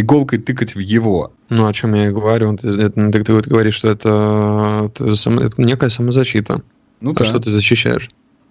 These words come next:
Speaker 1: Э,
Speaker 2: Каким
Speaker 1: не знаю.
Speaker 2: образом? Ну, это самое, о чём я говорил.
Speaker 1: Ну, э, нет, это, коро-, это выплеск негативной энергии, вот назовём это так. То есть вот этот вот негатив, который внутри тебя сидит,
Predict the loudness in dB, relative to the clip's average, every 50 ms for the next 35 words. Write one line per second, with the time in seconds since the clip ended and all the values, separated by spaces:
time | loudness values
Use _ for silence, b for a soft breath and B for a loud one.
0 | _ _ _ _ _ _ -16 -12 -10 -8 -6 -6 -6 -4 -4 -2 -2 0 0 0
1 | 0 0 2 2 4 4 4 4 4 2 2 0 0 -2 -6 _ _ _ _ _
2 | _ _ _ _ -2 2 2 2 2 2 2 0 0 2 2 4 4 2 2 2
3 | 2 2 2 2 2 0 0 -2 -4 -6 -8 -14 _ _ _ _ 0 2 2 4
4 | 2 2 2 2 2 2 0 0 -2 -4 -2 -2 -2 0 0 0 -2 -2 -2 -2
5 | -2 0 0 -2 0 0 0 0 0 0 0 0 2 2 0 0 0 -2 0 0
6 | 2 2 2 2 0 0 -4 -8 -10 -10 -10 -10 -6 -4 -4 -2 -2 -2 -4 -4
7 | -2 -2 -2 -2 -2 -4 -8 -6 -4 -4 -2 0 -2 -2 -2 -4 -2 -2 -2 0
8 | 0 0 0 -2 -4 -4 -6 -6 -4 -4 -4 -2 -2 -2 -2 -2 -2 -2 -2 0
9 | -2 -2 -2 -2 -2 0 0 0 0 0 -2 0 2 2 2 0 -2